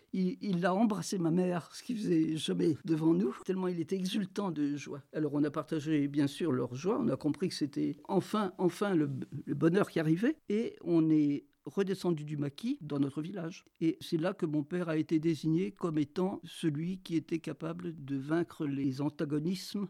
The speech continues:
entre les différents blocs de la population. On l'a donc, euh, porté un petit peu pour avoir des fonctions, euh, électives. Et là, euh, <laughs> il y avait comme une association des femmes d'anciens prisonniers. Je me souviens, elles étaient autour de nous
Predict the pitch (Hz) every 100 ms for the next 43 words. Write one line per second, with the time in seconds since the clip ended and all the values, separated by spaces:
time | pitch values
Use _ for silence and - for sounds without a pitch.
0 | _ 160 143 - 147 143 143 - 147 135
1 | 156 165 160 143 151 139 143 135 - 170
2 | 190 _ 147 143 131 180 190 - 151 156
3 | 156 139 - - - 151 - - 185 170
4 | - 160 - 175 185 - 156 156 160 151
5 | 143 156 - 170 160 147 143 123 - 156
6 | 147 - 131 113 - 160 185 190 151 135
7 | 143 147 170 180 190 175 151 175 175 208
8 | - 202 185 180 - 175 190 151 160 165
9 | 202 180 156 160 - 170 156 160 151 156
10 | 190 208 185 - 185 - 175 185 156 156
11 | 185 165 185 185 175 165 180 233